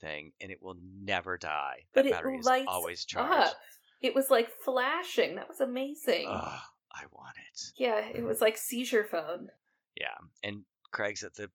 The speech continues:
Speaker 1: payphone calling her, crying.
Speaker 2: "I need you, Ash."
Speaker 1: I know, but he's, like, wiping his
Speaker 2: "I need
Speaker 1: face on the
Speaker 2: you."
Speaker 1: payphone wall, and then, ew, stop touching it all.
Speaker 2: <laughs> I know, so gross.
Speaker 1: Back at the Caitlin, Joey,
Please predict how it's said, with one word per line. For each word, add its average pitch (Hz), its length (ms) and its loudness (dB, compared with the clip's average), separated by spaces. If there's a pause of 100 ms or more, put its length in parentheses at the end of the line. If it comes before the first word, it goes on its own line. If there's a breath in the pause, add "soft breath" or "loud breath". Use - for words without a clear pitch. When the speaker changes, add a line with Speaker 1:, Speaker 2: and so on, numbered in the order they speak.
Speaker 1:
payphone 87 440 -10
calling 76 360 -8
her, 76 300 -10
crying. 80 640 -6 (320)
Speaker 2:
"I 427 180 0
need 381 300 -2
you, 415 160 0
Ash." 285 840 0 (160)
Speaker 1:
I 165 140 2
know, 180 360 -4
but 151 140 -2
he's, 147 180 -6
like, 156 120 -6 (200)
wiping - 280 -4
his - 100 2 (100)
Speaker 2:
"I 508 60 8
need 508 60 10
Speaker 1:
face 539 160 2
on 539 40 -6
the 539 80 8
Speaker 2:
you." 453 320 6
Speaker 1:
payphone 143 360 -8
wall, 127 600 0
and 135 140 -4
then, 135 120 -2 (160)
ew, 170 360 -2
stop - 260 -6
touching 127 280 6
it 120 60 -4
all. 107 260 -4
Speaker 2:
<laughs> - 40 -12
I 311 140 0
know, 220 120 10
so - 480 4 (140)
gross. - 840 6 (320)
Speaker 1:
Back 104 340 -2
at 120 80 -14 (120)
the 98 480 -10
Caitlin, 90 560 -12
Joey, 80 640 -8